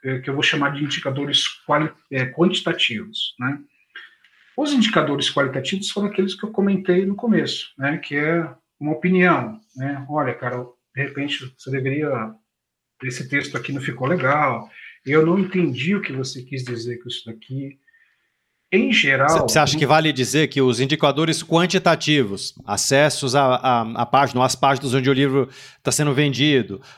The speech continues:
Speaker 2: volume de compras, curva de compras, né? Quantas compras na primeira semana, na segunda,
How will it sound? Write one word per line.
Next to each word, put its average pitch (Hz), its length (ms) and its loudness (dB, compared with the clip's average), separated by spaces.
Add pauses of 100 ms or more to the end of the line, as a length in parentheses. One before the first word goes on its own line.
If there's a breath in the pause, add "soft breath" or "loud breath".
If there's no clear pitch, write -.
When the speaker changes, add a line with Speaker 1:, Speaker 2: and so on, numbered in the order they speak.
Speaker 2:
volume 143 400 4
de 156 100 2
compras, 151 720 2
curva 156 540 4
de 131 100 0
compras, 131 640 0
né? 123 140 -2
Quantas 143 340 -2
compras 147 380 2
na 139 80 0
primeira 143 320 0
semana, 139 400 2
na 127 80 0
segunda, 135 400 -4